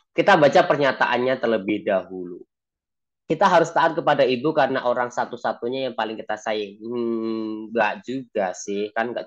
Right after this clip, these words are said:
nggak, nggak ada satu-satunya kan. Kita sayang kepada orang banyak, nggak cuma ibu.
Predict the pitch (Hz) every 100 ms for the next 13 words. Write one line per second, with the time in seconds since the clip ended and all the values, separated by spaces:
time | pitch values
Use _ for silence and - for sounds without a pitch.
0 | - - - - 110 104 101 101 104 113
1 | 104 110 107 - 139 90 95 131 135 _
2 | _ _ _ _ 131 147 135 139 127 120
3 | 113 101 104 101 95 - _ - 113 113
4 | 107 107 117 147 - 107 - 104 101 123
5 | 117 101 90